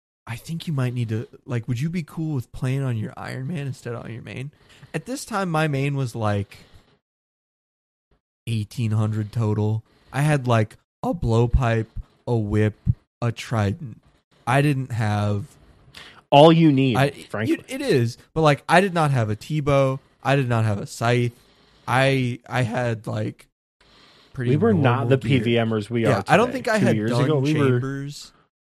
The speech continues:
Speaker 2: No.
Speaker 1: Nothing. And Oxy was like, "Your account might be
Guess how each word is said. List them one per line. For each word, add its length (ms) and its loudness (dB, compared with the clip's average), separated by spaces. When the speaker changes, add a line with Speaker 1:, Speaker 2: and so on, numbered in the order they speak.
Speaker 2:
No. 380 0
Speaker 1:
Nothing. 360 0
And 100 -2
Oxy 280 0
was 160 -4
like, 260 -2
"Your 220 0
account 400 -10
might 240 -4
be 180 -6